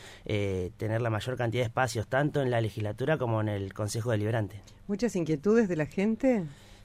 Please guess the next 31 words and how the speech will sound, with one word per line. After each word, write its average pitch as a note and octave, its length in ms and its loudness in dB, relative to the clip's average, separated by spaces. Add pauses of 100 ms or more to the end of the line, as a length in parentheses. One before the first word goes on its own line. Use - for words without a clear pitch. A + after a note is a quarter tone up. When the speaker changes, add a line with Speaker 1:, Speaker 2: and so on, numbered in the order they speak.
Speaker 1:
Muchas, D#3+ 540 6
muchas C#3+ 360 0
inquietudes, C#3 680 2
un C#3+ 260 2
contexto, A#2 880 0
eh, G#2+ 160 -2
la G#2 120 0
verdad, B2 200 2
muy C3+ 200 2
complicado C3+ 480 2
en, D3 80 6
Speaker 2:
¿Alguna F#3+ 380 6
Speaker 1:
en F3 40 2
Speaker 2:
que - 60 0
se - 80 2
Speaker 1:
nuestra D#3 240 2
Speaker 2:
pueda E3+ 140 6
Speaker 1:
ciudad. C#3+ 360 4
Speaker 2:
decir? G3 180 2 (460)
Speaker 1:
Y G3+ 200 6
la E3+ 120 8
mayor, F3+ 500 6
eh, C3 400 2
demanda B2+ 920 4
Speaker 2:
Mm. - 20 0
Speaker 1:
hoy E3 280 8
es - 120 0
el, A#2 200 0
es A2 180 -2
el A2+ 80 0
empleo. A2 480 2